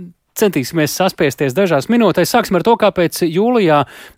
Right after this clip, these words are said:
esam saražojuši krietni mazāk, eh, nekā gan jūnijā, un, eh, arī krietni mazāk nekā jūlijā pirms gada. Tas ir sausums, remonti, dārga gāze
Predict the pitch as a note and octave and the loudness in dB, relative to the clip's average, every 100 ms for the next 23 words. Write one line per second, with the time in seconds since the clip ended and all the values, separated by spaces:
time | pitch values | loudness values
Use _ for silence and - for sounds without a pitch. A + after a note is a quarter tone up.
0 | - G#3+ - E3+ - G#3+ D3+ D#3 D3+ D3 | -2 -2 0 -2 0 0 0 0 0 0
1 | - D#3+ D#3+ F#3+ E3+ E3 G#3+ E3+ C3+ B2 | -2 -4 -2 -4 -2 0 0 2 0 0
2 | - D3+ C#3 C#3+ D3 D#3 D3+ D#3+ B2+ B2+ | -2 0 2 0 -2 -6 0 0 0 0
3 | G#3+ A#3 C#3+ B2+ G#2+ F#2+ F#2+ - C#3+ C3 | 0 0 -2 -4 -6 -8 -10 -8 -4 -2
4 | C3 C3 B2+ C3+ C3+ D3+ F3+ E3+ E3 F3 | -2 0 0 2 0 0 -2 -2 -2 0
5 | D#3 D3 D#3+ D#3 D#3+ F3 D#3 C#3+ D#3 C#3 | 0 0 0 0 0 0 0 0 -2 -4
6 | B2+ - C3 F3+ E3 A2+ A#2 - - - | -6 -8 0 0 0 -4 -10 -14 -10 -4
7 | F3 - D#3 C#3 - - D3+ D#3+ D3+ C#3+ | -4 -4 -8 -8 -10 -2 0 2 0 0
8 | D#3 B2+ D3 D#3 C3 B2 C3+ D3 F#3+ F3 | -2 2 4 4 2 0 2 2 2 2
9 | F3+ | 0